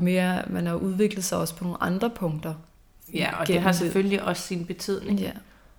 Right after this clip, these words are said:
Speaker 2: Men, øh,
Speaker 1: Men så, ja, man er et andet menneske, når man har mistet. Men, men det er jo så også det, der vil gøre mig til, altså, det vil, det er det, der får mig til at svare nej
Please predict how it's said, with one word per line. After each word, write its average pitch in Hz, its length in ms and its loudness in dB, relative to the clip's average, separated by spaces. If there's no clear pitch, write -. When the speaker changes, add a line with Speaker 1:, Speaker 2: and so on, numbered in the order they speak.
Speaker 2:
Men, 175 260 -4
øh, 160 220 -8
Speaker 1:
Men 196 120 2
så, 180 200 0
ja, 175 140 2
man 170 160 2
er 165 60 0
et 165 60 0
andet 165 220 0
menneske, 160 300 -4
når 175 80 -2
man 165 120 -2
har 170 80 -2
mistet. 165 320 -4
Men, 170 400 0
men 180 180 2
det 196 80 8
er 214 100 10
jo 190 60 6
så 185 140 2
også 165 220 2
det, 175 120 0
der 175 80 2
vil 165 200 -2
gøre 165 160 -2
mig 180 380 -2
til, 165 440 -2
altså, 180 140 0
det 208 100 6
vil, 185 280 2
det 220 80 6
er 214 40 6
det, 208 100 6
der 202 180 4
får 175 140 4
mig 165 280 2
til 185 140 -2
at 180 100 2
svare 160 280 -2
nej 175 340 -2